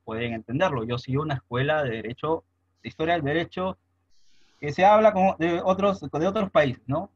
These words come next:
O sea, en Perú es otra historia, ¿no? Ya sabemos cómo es la historia, ya, ya sabemos cómo es el cuento, ya. Entonces, esto, básicamente eso, por eso, por esa razón es mi crítica. Yo no entiendo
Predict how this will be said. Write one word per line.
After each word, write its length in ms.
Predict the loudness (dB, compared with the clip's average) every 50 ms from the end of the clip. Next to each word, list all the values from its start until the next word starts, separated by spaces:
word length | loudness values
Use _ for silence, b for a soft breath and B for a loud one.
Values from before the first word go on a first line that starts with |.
| _ _ _ _ _ -18
O 80 | -10
sea, 200 | -6 -2 -2 0
en 120 | 0 0 0
Perú 260 | 0 2 2 2 2
es 80 | 0 -2
otra 160 | -4 -4 -4
historia, 360 | -4 -2 -2 -4 -4 -6 -8
¿no? 140 | -8 -6 -4
Ya 120 | -4 -4
sabemos 280 | -2 -2 0 0 0 -2
cómo 200 | -4 -4 -2 -2
es 60 | -2
la 60 | -4
historia, 440 | -4 -2 0 0 0 0 0 -2 -4
ya, 200 | -4 -6 -8 -8
ya 80 | -10 -10
sabemos 220 | -8 -6 -6 -6
cómo 140 | -6 -6 -8
es 80 | -8 -10
el 120 | -12 -10
cuento, 400 | -6 -4 -2 -2 -2 -4 -8 -12 -18
ya. 100 | -20 -20 _ _ _ _ _ -20 -20 _ _ _ -20 -20 -20 -10 -6
Entonces, 460 | -2 2 4 4 4 2 0 -4 -10 -16 _ _ _
esto, 640 | -4 -2 -2 -2 -4 -4 -4 0 0 2 2 0 -2 _ _ _ _ _ _ _ -20 -20 -20 -20 -20 -20 -20 -20 -20 _ _ _ _ _ _ -6 -4
básicamente 560 | -4 -2 -2 0 2 2 2 2 0 0 0
eso, 140 | -2 -2 -2
por 100 | -2 -4
eso, 160 | -4 -4 -6
por 160 | -4 -4 -2 0
esa 140 | 2 2
razón 200 | 2 2 0 0
es 80 | 0 0
mi 100 | 0 0
crítica. 460 | -2 -4 -4 -2 -2 -2 0 0 0
Yo 120 | 0 0 -2
no 80 | -4
entiendo 600 | -4 -4 -2 -2 -2 0 0 0 -2 -2 -4 -6